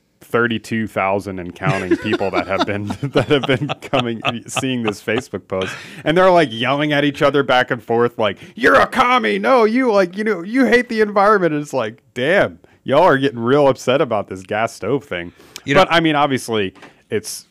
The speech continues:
Speaker 1: stupid for
Speaker 2: Right.
Speaker 1: them to ban gas
Speaker 2: I
Speaker 1: stoves,
Speaker 2: saw an
Speaker 1: but
Speaker 2: expert on this, or, or on health and all this, and, and he said,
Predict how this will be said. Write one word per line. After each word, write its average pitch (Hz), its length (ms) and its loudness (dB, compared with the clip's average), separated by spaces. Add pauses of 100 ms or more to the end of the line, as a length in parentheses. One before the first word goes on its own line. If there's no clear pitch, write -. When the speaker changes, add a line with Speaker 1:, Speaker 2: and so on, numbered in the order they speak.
(120)
Speaker 1:
stupid 95 600 -2
for 98 60 -4
Speaker 2:
Right. 92 160 0
Speaker 1:
them 92 180 -4
to 87 80 -10 (120)
ban 95 300 -6
gas 82 280 -8
Speaker 2:
I 135 60 -2
Speaker 1:
stoves, 95 160 -2
Speaker 2:
saw 196 180 -2
an 156 80 -4
Speaker 1:
but 113 80 -6
Speaker 2:
expert 95 540 -4 (120)
on 98 520 -2
this, 87 560 -2
or, 101 120 -2
or 87 320 -6
on 92 200 -4
health 101 420 -4
and 95 80 -2
all 92 200 0
this, 90 440 -4
and, 92 220 -10
and 95 180 -4
he 165 180 -2
said, 90 540 -4